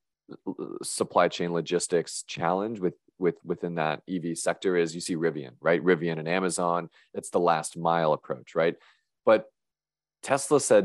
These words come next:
"No, we don't want, we don't wanna do the last mile stuff. We wanna do the actual, like, the straight driving, the, the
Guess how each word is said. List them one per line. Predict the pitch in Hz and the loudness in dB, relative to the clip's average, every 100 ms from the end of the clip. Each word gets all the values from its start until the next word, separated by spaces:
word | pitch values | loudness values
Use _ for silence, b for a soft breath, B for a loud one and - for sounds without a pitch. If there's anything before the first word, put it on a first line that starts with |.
| 90 | 4
"No, | 110 | 2
we | 110 | 4
don't | 123 | 4
want, | 127 120 | 2 0
we | 110 | -2
don't | 131 | 0
wanna | 151 | 2
do | 123 | 0
the | 104 82 | 2 2
last | 69 | 0
mile | - 71 | -6 -10
stuff. | - 69 | -8 -2
We | 107 | 2
wanna | 135 131 | 4 2
do | 107 104 | 0 -2
the | 92 92 | -2 -2
actual, | 92 - 95 82 | -4 -4 -2 0
like, | - | -2
the | 78 | -8
straight | - - 104 101 | -6 2 2 2
driving, | 92 92 90 90 90 87 85 | 0 2 2 0 -2 -6 -4
the, | 76 71 | -4 -4
the | 76 | -4